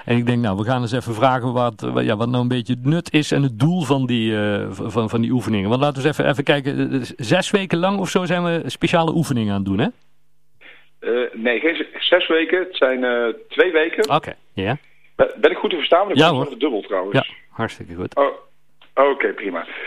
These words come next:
Speaker 2: Nee, de oefening duurt, eh, twee weken. Hij
Speaker 1: Mhm.
Speaker 2: is, eh, afgelopen vrijdag is hij beëindigd. En,
Speaker 1: Mhm.
Speaker 2: eh, tijdens deze twee weken zijn er een, eh, viertal F vijfendertig toestellen van, eh, vliegbasis Leeuwarden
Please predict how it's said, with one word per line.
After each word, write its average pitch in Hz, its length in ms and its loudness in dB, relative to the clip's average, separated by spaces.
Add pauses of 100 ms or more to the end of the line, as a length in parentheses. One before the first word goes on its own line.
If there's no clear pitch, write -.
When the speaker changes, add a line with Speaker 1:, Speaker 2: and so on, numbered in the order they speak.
(140)
Speaker 2:
Nee, 123 100 4
de 127 60 0
oefening 156 300 -2
duurt, 151 240 0
eh, 127 120 4
twee 151 320 2
weken. 143 420 0 (300)
Hij 120 180 2
Speaker 1:
Mhm. 131 100 0
Speaker 2:
is, - 120 -2
eh, 127 140 2
afgelopen 127 480 0
vrijdag 131 220 2
is 123 160 -4
hij - 100 2
beëindigd. 151 460 0
En, 120 120 4
Speaker 1:
Mhm. 117 80 0
Speaker 2:
eh, 113 60 0
tijdens 135 340 0
deze 127 220 2
twee 127 200 2
weken 135 260 0
zijn 120 240 0
er 113 100 0
een, 113 120 0
eh, 110 120 -2
viertal 147 440 0 (100)
F - 60 -10
vijfendertig 123 480 0
toestellen 120 460 0
van, 107 280 -2
eh, 101 60 -2
vliegbasis 113 460 0
Leeuwarden 127 480 0